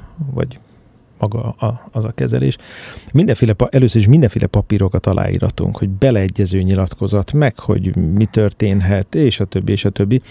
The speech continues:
Ennek nagyon egyszerű oka van, jogilag, legjobb tudomásom szerint, bár nem vagyok jogász, jogilag ez csonkításnak számít. Tehát amit mi onnan kiveszünk, azt már nem tudjuk visszatenni, hogy elnézést, akkor visszatesszük, és akkor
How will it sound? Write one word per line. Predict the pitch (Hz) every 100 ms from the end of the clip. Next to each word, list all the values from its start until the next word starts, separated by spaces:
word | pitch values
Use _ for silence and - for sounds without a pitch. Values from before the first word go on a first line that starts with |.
| - - -
Ennek | 123 135
nagyon | 202 202
egyszerű | 127 - 113 123
oka | 120 107
van, | 110 156 - _
jogilag, | 156 190 107 98 101 143 - - _ _ _ _
legjobb | 131 135 110
tudomásom | - 104 98 95 101
szerint, | 98 156 143
bár | 95
nem | 98 95
vagyok | 78 69
jogász, | 127 139 147 139 - - - -
jogilag | 165 139 101 120 117 - _
ez | 110 98 -
csonkításnak | - 101 92 98 95 - - 101 - -
számít. | - - 85 - - - _ - - - -
Tehát | 107 98
amit | 165 139 -
mi | 101
onnan | 95 104 -
kiveszünk, | 107 101 - 180 208 - _ _ _ _ _
azt | 113 113 -
már | 147 156
nem | 156
tudjuk | 101 104 98
visszatenni, | 101 - 90 - 98
hogy | 101 101 185
elnézést, | 160 151 127 104 -
akkor | 98 104 95
visszatesszük, | 98 - - _ - 90 - -
és | - -
akkor | - - -